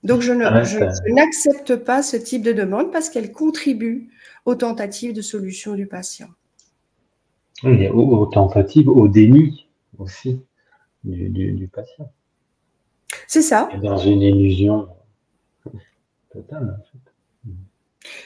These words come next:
Speaker 1: Oui, oui. Les tentatives de solution, c'est effectivement dénier, nier que quelque chose <laughs> ne fonctionne pas.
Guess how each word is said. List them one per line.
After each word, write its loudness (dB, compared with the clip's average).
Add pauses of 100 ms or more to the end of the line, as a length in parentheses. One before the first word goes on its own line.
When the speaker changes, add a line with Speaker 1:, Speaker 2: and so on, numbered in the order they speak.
(140)
Speaker 1:
Oui, -6 (500)
oui. -2 (220)
Les -4
tentatives -4
de -4
solution, -2
c'est -4
effectivement -4 (920)
dénier, 2
nier 2 (260)
que -10
quelque -4
chose -8 (320)
<laughs> -20
ne 0
fonctionne -10
pas. -20